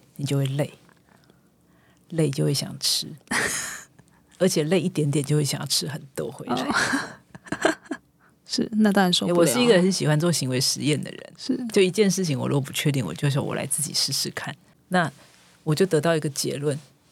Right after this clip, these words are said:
Speaker 1: 真的会。如果是有目的性的去动，就会。
Speaker 2: 嗯。
Speaker 1: 还有就像比方说，我们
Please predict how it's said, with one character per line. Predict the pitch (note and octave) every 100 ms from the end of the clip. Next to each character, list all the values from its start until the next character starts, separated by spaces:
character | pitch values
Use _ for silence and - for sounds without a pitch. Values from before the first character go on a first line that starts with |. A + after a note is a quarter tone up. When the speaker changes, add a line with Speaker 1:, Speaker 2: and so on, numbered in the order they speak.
| _
Speaker 1:
真 | - E3+ E3+
的 | D3
会。 | C#3 - D#3 - _ _ -
如 | - D3+
果 | - C#3
是 | - D#3 A#2 _ _ _ -
有 | C3+
目 | C3 D#3
的 | C3+ C#3+
性 | - C3
的 |
去 | - - -
动， | - C#3+ - _ _ _ -
就 | A3 A3
会。 | A#3 A3+ G#3
Speaker 2:
嗯。 | G3 - _ _ -
Speaker 1:
还 | G#3+
有 | A3
就 | E3+ F#3+
像 | G#3 F3
比 | C3+
方 | C3+
说， | C#3+
我 | D#3
们 | C3+